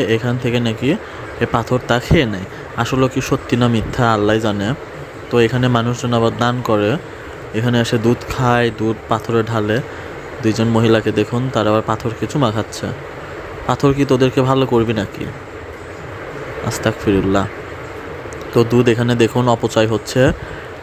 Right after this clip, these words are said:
এগুলো আসলে শিরক করাই, শিরিক করা ছাড়া আর কোনো কিছুই না। তো একজনকে আবার দেখি একটা মহিলা আসলো তার বাচ্চাকে নিয়ে, দুধ কি বাচ্চাকে খাওয়াবে নাকি?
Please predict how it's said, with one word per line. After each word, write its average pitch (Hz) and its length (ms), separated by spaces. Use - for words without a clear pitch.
এগুলো 120 240
আসলে 123 280
শিরক 131 300
করাই, 120 280
শিরিক 139 360
করা 135 180
ছাড়া 131 220
আর 123 80
কোনো 120 220
কিছুই 117 300
না। 92 140
তো - 140
একজনকে 131 460
আবার 131 220
দেখি 120 180
একটা 123 240
মহিলা 123 420
আসলো 113 340
তার 113 160
বাচ্চাকে 110 460
নিয়ে, 110 200
দুধ 117 260
কি 120 200
বাচ্চাকে 113 360
খাওয়াবে 113 320
নাকি? 101 300